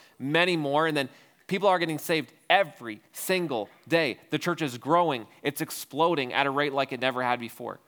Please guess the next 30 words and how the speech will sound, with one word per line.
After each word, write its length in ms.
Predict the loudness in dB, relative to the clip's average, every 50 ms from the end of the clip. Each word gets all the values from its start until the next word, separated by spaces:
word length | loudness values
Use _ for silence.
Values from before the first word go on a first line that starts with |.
| _ _ _ 0
God 180 | 0 2 2
was 160 | 2 -2 -4 0 2
up 200 | 2 2 2 -2
to 80 | -14
something. 340 | -8 -6 -6 -6 -6 -10 -12
He 140 | -10 -6 -4
was 120 | -4 -4
moving. 400 | -2 -2 -2 -2 0 -2 -4 -4
There 100 | -4 -4
was 120 | -4 -4 -6
this 140 | -8 -4 -2
energy. 420 | -2 -2 -2 -6 -8 -12 -18 -18 _ _ _ _ _ _ _ _ _
Can 80 | -4 -2
you 60 | 0
imagine 320 | 2 2 0 0 -2 -4
what 60 | -4 -4
that'd 120 | -4 -4
be 100 | -4 -6
like? 160 | -10 -10 -12 _ _ _ _ _ _ _ _ _ _ _ _ _ _ _ _ _ _ _ _ _ _ _ _ _ _ _ _ _
We've 180 | -2 -2 -2 -2
seen 180 | 0 -4 -2
a 60 | -2
little 320 | -4 -2 -4 -2 -2 0 -2
of 120 | -2 -2
that, 280 | 0 -2 -2 -2 -4 -10 -20 -20 -20 -20
a 40 | -20
fraction 420 | -14 -6 -4 -4 -4 -4 -8 -12
of 60 | -8 -6
that 200 | -6 -6 -6 -6
here 360 | -6 -6 -4 -4 -6 -8